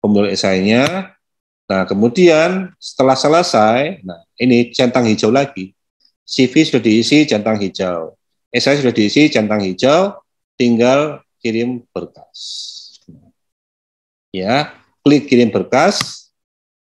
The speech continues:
selesai, Bapak Ibu. Nah, yang berikut ini adalah videonya.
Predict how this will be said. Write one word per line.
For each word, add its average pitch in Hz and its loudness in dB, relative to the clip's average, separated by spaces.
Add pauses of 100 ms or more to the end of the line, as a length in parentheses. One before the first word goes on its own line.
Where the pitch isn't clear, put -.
(400)
selesai, 98 -2
Bapak - -20
Ibu. - -20 (3750)
Nah, 104 -6
yang 110 -4
berikut 107 -6
ini 98 -6
adalah 117 -4
videonya. 113 0